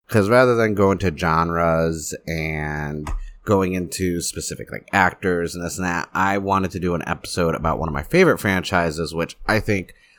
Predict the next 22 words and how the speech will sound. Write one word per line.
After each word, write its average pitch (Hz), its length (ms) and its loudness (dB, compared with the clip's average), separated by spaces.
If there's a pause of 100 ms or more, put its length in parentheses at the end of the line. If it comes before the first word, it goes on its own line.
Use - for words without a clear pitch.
while 92 200 0
it - 160 -10
gets - 520 -2 (460)
a 87 80 -2
lot 90 260 4
of 82 380 -4 (180)
love 90 380 0
and 87 80 -2
appreciation, 85 1000 -4
they 90 120 -2
could 80 80 -12
be 82 80 -14
seen 90 180 -4
as 80 200 -6 (320)
campy, 90 640 -2 (260)
but 101 280 -2
I 123 260 10
love 92 280 2
the 87 60 -4
Final 85 260 2
Destination 71 540 -4
franchise. - 680 -8